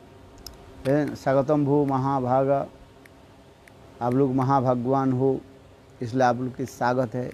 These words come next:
आइए।" किंतु ये वन में रात्रि में आप लोगों के आने के कारण क्या है? हैं, "स्वागत भो महाभागा", आप लोग की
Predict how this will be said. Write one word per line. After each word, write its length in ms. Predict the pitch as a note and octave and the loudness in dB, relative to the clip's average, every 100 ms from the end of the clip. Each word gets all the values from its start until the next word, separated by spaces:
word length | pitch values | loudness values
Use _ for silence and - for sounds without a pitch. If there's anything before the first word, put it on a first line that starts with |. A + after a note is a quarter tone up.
| - | -8
आइए।" 340 | A#2+ C3 D#3 - - - - - - - - - - - - - - - - - | -4 -4 -4 -12 -20 -20 -20 -20 -20 -20 -20 -20 -20 -20 -20 -20 -20 -20 -20 -2
किंतु 240 | F3+ F#3+ G#3+ | 0 6 6
ये 100 | G#3+ | 6
वन 200 | F#3+ G3+ | 4 2
में 160 | G#2+ - - - - - - - - - - - | -2 -4 -14 -20 -20 -20 -20 -20 -20 -20 -20 -4
रात्रि 340 | D3 D#3+ D#3+ G3+ | 4 4 4 0
में 140 | G3+ | 0
आप 280 | G#3 D#3+ D#3+ | 0 2 2
लोगों 240 | F3 F3 | 4 0
के 240 | E3+ F#3+ - D#3 | 0 0 -2 0
आने 260 | D3+ F3 | 2 2
के 160 | F3 F#3 | 0 -2
कारण 400 | D3+ C#3 C#3+ C#3 | 2 2 2 0
क्या 220 | C#3+ A#2 | -2 -6
है? 380 | G2+ C3 C#3 G2 - - - - - - - - - - - - - - - - - | -2 0 -2 -4 -20 -20 -20 -20 -20 -20 -20 -20 -20 -20 -20 -20 -20 -20 -20 -20 -10
हैं, 200 | A#2+ C#3+ | -6 -6
"स्वागत 600 | - - - C3 D3 E3 | -8 -10 0 2 2 0
भो 420 | E3+ E3 F#3+ A3+ - - - - - | 2 4 4 2 -4 -20 -20 -20 -6
महाभागा", 840 | B2+ D#3 F#3+ E3 A#2+ A#2 A#2 C3+ - - - - - - - - - - - - - - - - - - - - D3 | -2 0 0 0 0 0 0 -2 -2 -18 -20 -20 -20 -20 -20 -20 -20 -20 -20 -20 -20 -20 -20 -20 -20 -20 -20 -2 0
आप 100 | E3+ | 2
लोग 160 | G#3 | 2
की 280 | G3+ G#3 | 2 0